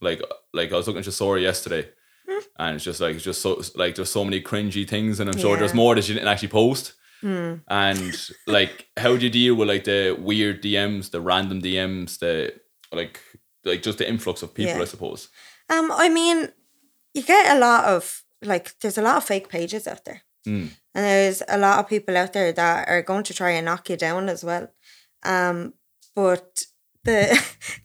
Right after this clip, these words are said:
Speaker 2: <laughs> I get the strangest and strangest of messages now. They're just requests. So to be honest with you, I don't really go into 'em.
Speaker 1: Mm.
Speaker 2: <laughs> Um, it's like if I put up a question box or something like that, I'm obliged and I will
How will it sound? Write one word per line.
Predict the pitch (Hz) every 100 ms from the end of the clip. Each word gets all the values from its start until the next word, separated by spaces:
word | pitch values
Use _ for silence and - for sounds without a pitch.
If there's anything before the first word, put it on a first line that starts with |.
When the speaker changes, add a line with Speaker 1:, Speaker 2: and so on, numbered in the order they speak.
| - - 587
Speaker 2:
<laughs> | 640 605 320 - - 233
I |
get | 262 359 381
the | 302
strangest | - 240 220 247 226 165 160 - -
and | 190
strangest | - 180 180 180 175
of |
messages | 160 170 - 175
now. | 180
They're | 170 175
just | 196 - 185
requests. | - 196 196 -
So | 165 165 - _ _ _ _ _ _ -
to |
be | 180
honest | 175 196 247
with | 240
you, | 190
I |
don't | 175 -
really | 175
go | 160
into | 160 - 247
'em. | 254
Speaker 1:
Mm. | - 262 247
Speaker 2:
<laughs> | 440 403 381 - - -
Um, | 214 214 196
it's | 208 220
like | 196 202
if | 202
I | 196
put | 214
up | 190 190
a |
question | 175 175 170 - 190
box | 165 165 - - -
or | 151
something | - 175 170 185
like | 165 160
that, | 175 175 -
I'm | 180 165 165
obliged | 175 175 175 170 180 175 -
and | 170
I | 170
will | 170 170